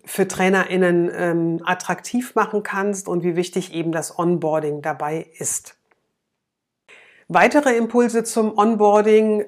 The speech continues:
ähm, findest du im Artikel Onboarding für Eltern im Jugendfußball.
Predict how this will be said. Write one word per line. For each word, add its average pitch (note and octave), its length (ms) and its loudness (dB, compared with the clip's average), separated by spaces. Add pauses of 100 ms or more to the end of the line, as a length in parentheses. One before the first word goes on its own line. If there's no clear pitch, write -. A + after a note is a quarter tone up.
ähm, F#3+ 240 0
findest G3+ 400 0
du G#3+ 60 6
im F#3 120 4
Artikel G3 640 4
Onboarding F#3+ 560 4
für F3+ 180 -4
Eltern A3 380 4
im E3+ 160 -2
Jugendfußball. B3+ 880 -2